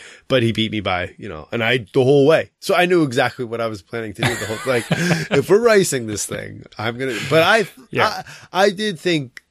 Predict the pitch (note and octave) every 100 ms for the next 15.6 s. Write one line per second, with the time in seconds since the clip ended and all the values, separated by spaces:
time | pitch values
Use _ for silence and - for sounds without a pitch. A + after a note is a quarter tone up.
0 | _ _ G#2 D3 E3 D#3+ D3 C#3 B2 B2
1 | B2 A#2+ A2 G2+ G2+ A2+ G2 F#2+ A#2 B2+
2 | G2 G2 G2+ A#2 G#2 E2 G2 G2 F#2+ F#2+
3 | - B2+ B2+ G#2+ G#2 - F#2+ - G1+ -
4 | - _ _ _ F2 F2 E2+ - F#2+ F2+
5 | F#2+ C#2+ G#2+ D#3 D#3+ F#3 C#3 A2+ G#2 F2+
6 | C3 G2+ D#2+ G2 C#3 D#3+ _ - G#2 F#2+
7 | - - G#2+ - G#2 - G2+ F2+ F2+ G#2
8 | F#2 F2+ - F#2 D#3 F3 G#3+ D#3+ C3 D3+
9 | D3 E3+ F#3+ G#3+ A2+ - - G#2+ G2+ F#2+
10 | D#2+ - - - _ - G2+ - - -
11 | C3+ - F#3+ F3+ D3+ - - E3+ F3 F3
12 | D#3 C3+ A2 - F3 E3+ - F3 D#3 -
13 | D#3+ D#3+ D#3+ C#3 B2+ - D3+ - A#2+ G#2
14 | F#2+ F#2+ F2+ E2+ - F2+ F2+ E2+ - -
15 | - G2 - - - B2+